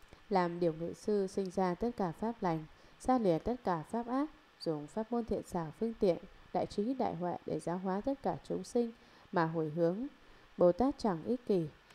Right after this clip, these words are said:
đem căn lành tu tập, chẳng giữ lại cho chính mình, hồi hướng cho chúng sinh, hồi hướng về Bồ Đề,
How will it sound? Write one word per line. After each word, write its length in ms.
đem 320
căn 220
lành 260
tu 140
tập, 260
chẳng 260
giữ 180
lại 340
cho 140
chính 320
mình, 200
hồi 160
hướng 320
cho 220
chúng 180
sinh, 340
hồi 120
hướng 380
về 120
Bồ 220
Đề, 280